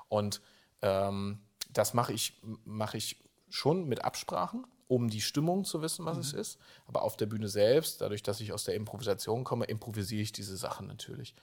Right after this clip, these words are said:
Speaker 1: Manchmal wird das auch kommuniziert vom, vom Kunden an die, äh, diejenigen, die dort im Publikum sitzen, manchmal nicht. Aber das Ziel ist immer das gleiche, die Musik dazu einzusetzen, ähm,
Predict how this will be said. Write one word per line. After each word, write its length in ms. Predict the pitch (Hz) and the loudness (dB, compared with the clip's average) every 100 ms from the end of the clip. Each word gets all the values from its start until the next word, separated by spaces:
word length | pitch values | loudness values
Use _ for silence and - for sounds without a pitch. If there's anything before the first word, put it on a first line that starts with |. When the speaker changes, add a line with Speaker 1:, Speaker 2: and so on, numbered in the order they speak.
| - - - - | -20 -20 -14 0
Speaker 1:
Manchmal 300 | 107 127 113 | 2 4 4
wird 120 | 117 | 4
das 120 | 107 | 0
auch 120 | - | -2
kommuniziert 720 | - 104 98 98 - 175 196 | -2 -2 -2 -4 0 2 2
vom, 420 | - - 147 143 - | 0 -4 -4 -4 -8
vom 200 | 151 147 | -6 -2
Kunden 300 | 160 160 - | -2 -2 -4
an 360 | - 117 131 | 0 2 0
die, 260 | 120 113 113 | -2 -2 0
äh, 380 | 110 - 104 - | -2 -2 -4 -4
diejenigen, 340 | 113 110 107 | -4 -4 -4
die 120 | 107 | -4
dort 260 | 104 120 - | -6 -8 -10
im 180 | - 104 | -12 -10
Publikum 400 | 123 160 160 143 | -8 -8 -6 -4
sitzen, 280 | 135 131 110 | -4 -4 -4
manchmal 380 | 107 107 95 95 | -2 -2 -6 -6
nicht. 280 | 147 233 - - - - - - | -4 -4 -10 -20 -20 -20 -20 -2
Aber 320 | 104 107 110 | 2 6 6
das 180 | 107 - | 4 0
Ziel 160 | - 156 | 0 0
ist 100 | 139 | 2
immer 120 | 127 | 0
das 160 | 107 - | -2 0
gleiche, 420 | 107 101 139 139 | 2 2 2 -2
die 120 | 120 | -2
Musik 360 | 107 101 113 - | -2 -2 -4 0
dazu 340 | 95 - 110 | 0 0 -4
einzusetzen, 880 | - 104 120 117 107 98 - 104 104 - - - - | -2 -2 -2 -2 -2 -2 -4 -8 -10 -14 -20 -20 -10
ähm, 420 | - 98 98 95 | -4 0 0 -2